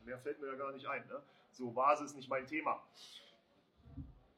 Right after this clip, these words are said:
Also starten wir total basic, so wie Philipp schon gerade gesagt hat.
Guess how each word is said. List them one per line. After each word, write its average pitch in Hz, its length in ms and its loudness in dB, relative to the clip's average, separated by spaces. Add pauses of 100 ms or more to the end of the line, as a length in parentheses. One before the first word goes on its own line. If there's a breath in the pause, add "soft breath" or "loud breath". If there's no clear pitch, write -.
(240)
Also 240 400 8
starten 190 720 0
wir 180 260 -2
total 160 880 2
basic, 139 560 2
so 143 220 -4
wie 127 80 -6
Philipp 131 320 -6
schon 120 200 -10
gerade 131 300 0
gesagt 117 460 -6
hat. 117 200 -8